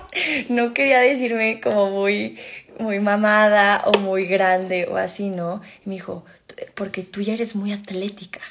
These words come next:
Y le dije, "Sí, Nano, ya sé". Ahorita les voy, ay, no, es que estoy súper orgullosa de mi espalda. Porque, mm, pues recuerden que yo hace, bueno,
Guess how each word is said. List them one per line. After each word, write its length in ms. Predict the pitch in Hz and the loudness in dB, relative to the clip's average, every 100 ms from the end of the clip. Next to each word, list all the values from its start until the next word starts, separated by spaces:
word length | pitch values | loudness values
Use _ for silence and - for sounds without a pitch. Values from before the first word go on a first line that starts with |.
| _ - | _ -18
Y 40 | |
le 60 | 196 | -16
dije, 220 | 180 202 | -14 -12
"Sí, 200 | - 214 | -4 -2
Nano, 240 | 185 175 190 | -2 -6 -8
ya 180 | 208 | -10
sé". 240 | - 185 - _ - - - | -10 -12 -14 _ -14 -12 -6
Ahorita 320 | - 185 190 226 | -2 0 2 0
les 140 | 208 | 0
voy, 100 | 208 - | 0 4
ay, 160 | 254 | 4
no, 260 | 262 254 233 | 4 0 -2
es 140 | 262 226 | -6 -8
que 100 | 254 | -10
estoy 180 | - 247 | -4 -2
súper 340 | 254 220 233 | -2 0 0
orgullosa 460 | 220 196 190 190 196 | 2 0 -2 -2 -4
de 80 | |
mi 100 | 190 | -4
espalda. 580 | 175 - 185 175 175 - - - - - - | -6 -6 -6 -6 -8 -12 -16 -18 -16 -8 0
Porque, 1080 | 226 226 226 208 208 202 202 202 202 190 - _ _ _ _ _ _ 220 | 0 4 4 4 6 6 6 4 0 -4 -10 _ _ _ _ _ _ -8
mm, 40 | |
pues 160 | 226 214 | -4 -2
recuerden 440 | 220 220 220 247 | 0 2 2 2
que 140 | 240 208 | 0 2
yo 120 | 202 | 2
hace, 580 | 208 208 202 196 - - | 2 0 -2 -4 -6 -8
bueno, 340 | 208 196 170 | -4 -2 -4